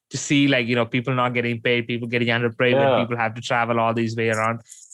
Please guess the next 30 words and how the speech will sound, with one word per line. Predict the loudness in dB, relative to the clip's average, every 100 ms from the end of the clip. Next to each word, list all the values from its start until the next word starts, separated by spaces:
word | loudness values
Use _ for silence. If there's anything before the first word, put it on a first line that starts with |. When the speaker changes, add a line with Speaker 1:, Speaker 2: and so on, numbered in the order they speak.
| -4
Speaker 1:
And | -2 0
which | 0 2
I | 0
Speaker 2:
<laughs> | 0
Speaker 1:
sincerely | 2 2 2
hope | 2 0 2
that | 0 -2
would | -6
change | -2 0 0 -4
in | -8 -8 -6
one | -2 0 0
day | 0
in | 0 -2
the | -2
future, | 0 -2 0 0
like, | 0 -2 -2
really | 0 0 0 -2 -4
in | -4 -2
the | -2
future. | -2 -2 0
I | 0 -2
believe | -2 0 0
that | 0 0
that | 0 -2
would, | -8 -6
that | 0
change | 4
Speaker 2:
Yes, | 4 2
Speaker 1:
is | -4
coming. | -4 -4